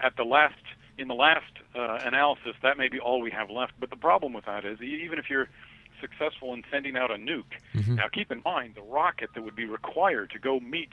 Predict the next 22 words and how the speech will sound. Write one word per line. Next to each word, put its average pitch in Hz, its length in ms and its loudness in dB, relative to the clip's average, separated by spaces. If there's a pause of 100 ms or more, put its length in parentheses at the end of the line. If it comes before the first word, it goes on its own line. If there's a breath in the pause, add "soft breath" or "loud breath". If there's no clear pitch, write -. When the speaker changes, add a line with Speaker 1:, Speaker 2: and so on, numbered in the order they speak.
(120)
Speaker 1:
a 110 40 -10
comet 135 360 -2
or 117 80 -2
asteroid 120 580 -2
inbound 104 600 -8 (280 loud breath)
is 104 120 -8
huge. 208 520 -6
So 113 100 -4
it 147 60 -2
isn't 156 160 -6
just 135 140 -10
a 127 40 -6
question 127 320 -2
of 101 100 -14
nuclear 120 280 -8
warheads. 107 400 -2
You 117 80 -10
need 120 120 -4
a 92 60 -8
giant 123 360 -2
rocket 120 380 4
to, 104 120 -8